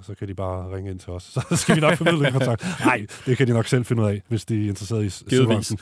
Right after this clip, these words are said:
Speaker 1: som er jo sikkert en fin spiller, men er, har bare, er bare blevet slået af, øh, på højre bakpladsen i Brøndby. Og så er der, øhm,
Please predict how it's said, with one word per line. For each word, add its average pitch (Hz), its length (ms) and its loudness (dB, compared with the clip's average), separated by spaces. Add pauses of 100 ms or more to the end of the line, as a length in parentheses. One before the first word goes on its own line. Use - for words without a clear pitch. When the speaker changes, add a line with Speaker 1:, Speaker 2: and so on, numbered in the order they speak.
(140)
Speaker 1:
som 131 160 2
er 120 120 0
jo 113 220 0
sikkert 120 280 -4
en 113 100 0
fin 147 160 -2
spiller, 151 260 2
men 135 160 0
er, 117 140 -2 (240)
har 127 100 -6
bare, 98 480 -2
er 104 40 -4
bare 95 140 -6
blevet 101 180 -6
slået 98 360 -10
af, 85 240 -10
øh, 92 220 -10 (540)
på 98 120 -8
højre 95 140 -6
bakpladsen 87 440 -10
i 87 40 -10
Brøndby. 90 320 -8 (720)
Og - 120 -8
så 139 100 0
er 139 60 2
der, 120 280 2
øhm, 104 400 -2